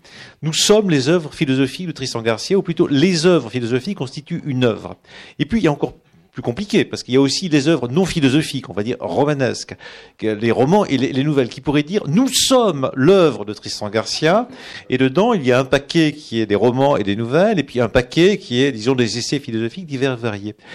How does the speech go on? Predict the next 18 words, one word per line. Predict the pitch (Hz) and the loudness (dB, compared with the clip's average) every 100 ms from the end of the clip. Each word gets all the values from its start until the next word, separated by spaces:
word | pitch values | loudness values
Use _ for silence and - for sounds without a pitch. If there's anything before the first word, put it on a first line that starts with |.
| - - | -18 0
Et | 135 | 4
alors, | 196 | 4
je | 208 | 4
voulais | 175 170 | 4 2
vous | 135 | 4
amener | 147 185 | 4 4
à | |
vous | 131 | 4
interroger, | 135 139 135 139 208 | 0 2 0 2 2
donc, | 175 - - - | 2 0 -12 -20
sur | - 139 - | -8 -8 0
l'œuvre. | 131 170 104 90 95 _ | 4 4 2 -6 -10 _
C'est-à-dire, | - 131 120 - | -6 -4 -4 -6
effectivement, | 139 156 165 147 156 147 131 | -6 -6 -6 -4 2 2 2
à | 123 | 0
la | 117 | -2
fois, | - 135 127 113 - - | -2 2 2 2 -6 2
peut-être | 208 202 | 2 2